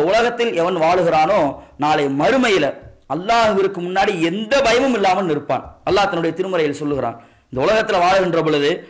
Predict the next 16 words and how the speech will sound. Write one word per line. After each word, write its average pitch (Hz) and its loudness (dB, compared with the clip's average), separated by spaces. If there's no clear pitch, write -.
அல்லாஹ்வுடைய 214 2
மார்க்கம் 208 0
சொன்ன 185 -2
அடிப்படையில், 175 0
அல்லாஹ்வுடைய 220 2
தூதர் 254 0
அவர்கள் 190 0
சொன்ன 254 2
அடிப்படையில் 185 0
இந்த 214 -2
உலகத்தில் 254 2
அவன் 214 0
வாழ்ந்தான் 208 2
என்றால், 185 2
நாளை 175 2
மறுமையில 202 2